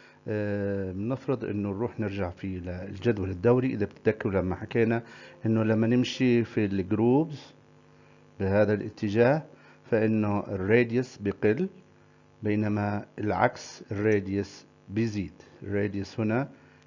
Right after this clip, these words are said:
بيزيد، بينما الراديوس بهذه الوضعية بقل. خلينا الآن نشوف إيش اللي موجود عندنا. موجود عندنا الفلور، موجود عندنا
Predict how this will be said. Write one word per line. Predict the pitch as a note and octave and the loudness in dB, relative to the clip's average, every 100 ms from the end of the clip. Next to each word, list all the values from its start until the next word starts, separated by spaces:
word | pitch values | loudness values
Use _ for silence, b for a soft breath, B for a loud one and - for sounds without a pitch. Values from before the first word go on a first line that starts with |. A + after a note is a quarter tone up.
| _ | _
بيزيد، | G2+ G2 G#2 A#2+ F3+ - - _ _ _ | -6 -4 -2 0 0 -2 -14 _ _ _
بينما | G#2 G2+ G2+ G2 - | -6 -2 -2 -2 -4
الراديوس | G2+ G#2 G2 - | -2 -2 -2 -6
بهذه | G2+ G2 F#2+ | -4 -2 -2
الوضعية | F#2+ F2+ F#2 F2+ G2+ G2 F#2+ F#2+ b b b b _ | -4 -6 -8 -8 -6 -4 -4 -8 b b b b _
بقل. | A#2+ C3+ C#3 F#2+ - - b b b - | 2 4 4 -2 -6 -20 b b b -20
خلينا | - - C#3+ F#3+ F3 | -12 -2 2 4 4
الآن | D3 D#3+ D#3 | 2 2 4
نشوف | C3 A2 D3+ D3 C#3+ - | 2 0 0 0 -2 -4
إيش | C3+ B2+ - | 0 0 -2
اللي | A2 | -4
موجود | A2+ G#2+ A2+ | -2 0 -2
عندنا. | F#2+ G2 | -2 -4
موجود | G#2+ A2 C3 | -4 -2 -2
عندنا | C3 C3+ C3 | 0 2 2
الفلور، | B2+ A2 - A2+ C3 F3 - - b b b b b | 0 -2 -2 2 4 2 -4 -20 b b b b b
موجود | A2 G2+ G#2+ | -8 -6 -2
عندنا | A2 A2 G#2+ F#2+ | -2 -2 -4 -6